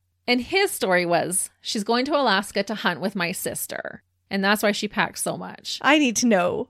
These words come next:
Speaker 2: was she, like, this avid hunter in Colorado?
Speaker 1: There was nothing that I found supporting that she was an avid hunter, but she could have been.
Speaker 2: Yeah, I'm not buying it.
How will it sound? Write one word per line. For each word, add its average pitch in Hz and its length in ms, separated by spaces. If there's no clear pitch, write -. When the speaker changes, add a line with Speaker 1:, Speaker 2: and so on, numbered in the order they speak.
Speaker 2:
was 247 240
she, 320 140
like, 220 220
this 262 200
avid 208 360
hunter 233 460
in 208 220
Colorado? 190 560
Speaker 1:
There 285 120
was 294 140
nothing 294 480
that 302 120
I 190 140
found 240 400
supporting 208 720
that 180 160
she 202 140
was 170 160
an 196 60
avid 156 300
hunter, 302 540
but 180 440
she - 220
could 208 180
have 220 80
been. 247 400
Speaker 2:
Yeah, 214 680
I'm 202 120
not 185 220
buying 175 360
it. 185 260